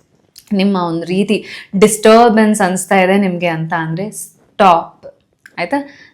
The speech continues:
Take a pause, ಒಂದ್ ಸ್ವಲ್ಪ ನೀವು ಒಂದೆರಡು ಡೀಪ್ ಬ್ರೀದಿಂಗ್ ತಗೊಳ್ಬೋದು. So ಸುಮ್ನೆ ಅಬ್ಸರ್ವ್ ಮಾಡಿ and ಮನಸ್ಸಿನಲ್ಲೇ ನೀವು ಕೇಳ್ಬೋದು, "ಡಿಯರ್ ನೆಗೆಟಿವ್ ಥಾಟ್." ಆ ನೆಗೆಟಿವ್ ಥಾಟ್ ಏನೋ ಅದಕ್ಕೆ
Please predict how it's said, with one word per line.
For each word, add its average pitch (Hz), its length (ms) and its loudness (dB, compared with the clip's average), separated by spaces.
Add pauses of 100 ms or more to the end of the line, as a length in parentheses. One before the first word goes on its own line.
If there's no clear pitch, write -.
(180)
Take 214 200 2
a 208 40 4
pause, 214 440 0
ಒಂದ್ 214 140 -2
ಸ್ವಲ್ಪ 220 360 -2
ನೀವು 196 240 -2
ಒಂದೆರಡು 190 520 2
ಡೀಪ್ 175 240 -4
ಬ್ರೀದಿಂಗ್ 185 420 -2
ತಗೊಳ್ಬೋದು. 170 760 -4 (480)
So 240 100 0
ಸುಮ್ನೆ 254 680 0
ಅಬ್ಸರ್ವ್ 202 680 -2
ಮಾಡಿ 185 380 -4 (100)
and 196 140 2
ಮನಸ್ಸಿನಲ್ಲೇ 240 720 2
ನೀವು 208 220 2
ಕೇಳ್ಬೋದು, 170 840 -8 (200)
"ಡಿಯರ್ 214 560 -2
ನೆಗೆಟಿವ್ 180 600 -4
ಥಾಟ್." 185 360 -4
ಆ 214 80 -2
ನೆಗೆಟಿವ್ 226 560 2
ಥಾಟ್ 196 320 0
ಏನೋ 180 200 -4
ಅದಕ್ಕೆ 196 320 -6